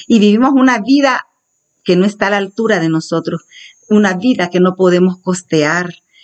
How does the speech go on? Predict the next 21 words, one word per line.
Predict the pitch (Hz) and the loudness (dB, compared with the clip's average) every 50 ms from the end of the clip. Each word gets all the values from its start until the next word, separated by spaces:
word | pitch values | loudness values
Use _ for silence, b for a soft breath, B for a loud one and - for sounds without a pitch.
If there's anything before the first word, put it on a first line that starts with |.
| b b b | b b b
¿ve? | - 156 147 190 208 208 B B B B B - | -8 -2 -2 -2 -2 -2 B B B B B -2
Y | 247 240 226 226 - 226 | 0 2 2 2 2 0
hemos | 226 220 240 269 277 | 0 2 2 0 0
saturado | - 262 254 - 220 202 220 269 294 247 | -2 -4 -4 -2 -2 0 0 0 -2 -4
quizás | - 233 202 208 247 240 - | -4 -6 -4 -4 -4 -6 -4
tarjetas | - 220 226 208 226 220 - - | -4 -4 -4 -4 -4 -4 -4 -2
de | 202 202 190 _ | -2 -2 -4 _
crédito | - 220 226 240 240 233 208 208 202 202 185 170 | -2 0 0 0 0 -2 0 -2 -2 0 -2 0
muchas | 175 180 185 185 202 170 165 | 0 0 0 -2 -4 -4 -2
veces | 180 202 208 208 196 180 | 0 -2 0 -2 -4 -6
por | - - 202 196 175 | -2 0 0 0 0
vivir, | 165 190 190 170 202 226 240 240 - - | -2 -4 -4 -2 0 0 0 -2 -2 -4
aparentar | 208 208 208 208 190 190 180 180 185 180 - - 262 269 254 | -4 -4 -2 -4 -4 -2 -2 -2 -4 -2 -2 -2 0 0 0
lo | 214 190 180 | -2 -2 -2
que | - 180 165 | 0 0 0
no | 165 165 | 0 0
somos. | 165 - - 165 160 160 160 160 160 B B B B B B B | -2 -2 -2 0 0 0 0 -2 -4 B B B B B B B
Hemos | 165 175 196 262 - | 2 2 2 0 -2
pasado | - - 196 196 - - 233 208 214 196 185 175 | -4 -6 -6 -6 -6 -4 -4 -4 -2 -2 -2 -2
los | 175 180 180 | 0 0 0
límites, | 185 180 180 190 190 185 180 165 165 - 170 160 - - - | 0 0 0 2 2 2 0 0 -2 -6 -10 -10 -10 -12 -20